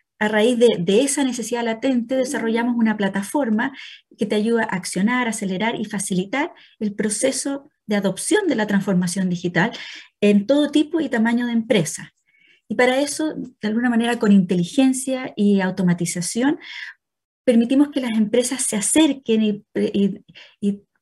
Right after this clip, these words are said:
enfrenten con menos obstáculos este proceso adaptativo, ¿no? de negocio. Y les ofrecemos, eh, o la plataforma, como te decía, de manera automatizada, ofrece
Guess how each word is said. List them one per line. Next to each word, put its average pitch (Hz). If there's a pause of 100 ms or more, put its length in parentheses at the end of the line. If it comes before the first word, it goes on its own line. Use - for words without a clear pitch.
(160)
enfrenten 226
con 208
menos 240
obstáculos 240
este 220
proceso 214
adaptativo, 180
¿no? 208 (220)
de 180
negocio. 170 (540)
Y 214 (140)
les 202
ofrecemos, 214
eh, 190
o 175
la 180
plataforma, 208
como 196
te 190
decía, 180
de 202
manera 190
automatizada, 190
ofrece 196